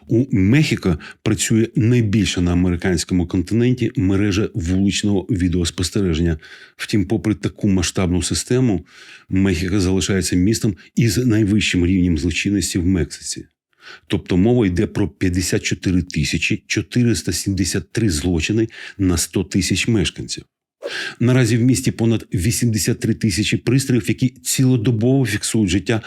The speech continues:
одного з найнаселеніших міст світу. Але це не рятує місто від високого рівня злочинності. І згідно з опитуванням дві тисячі двадцять п'ятого року, проведеним Національним інститутом статистики, більше сімдесяти п'яти відсотків мешканців міста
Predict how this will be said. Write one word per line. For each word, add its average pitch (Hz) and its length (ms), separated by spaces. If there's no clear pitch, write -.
одного 110 480
з 82 140
найнаселеніших 107 840
міст 101 280
світу. 92 420
Але 107 180
це - 160
не 113 140
рятує 113 380
місто 113 320
від 110 160
високого 110 460
рівня 113 260
злочинності. 113 680
І 117 100
згідно 131 320
з 104 80
опитуванням 117 520
дві 101 180
тисячі 101 380
двадцять 98 380
п'ятого 95 400
року, 92 260
проведеним 104 680
Національним 107 800
інститутом 95 600
статистики, 143 640
більше 123 520
сімдесяти 107 640
п'яти 107 260
відсотків 104 480
мешканців 110 600
міста 160 340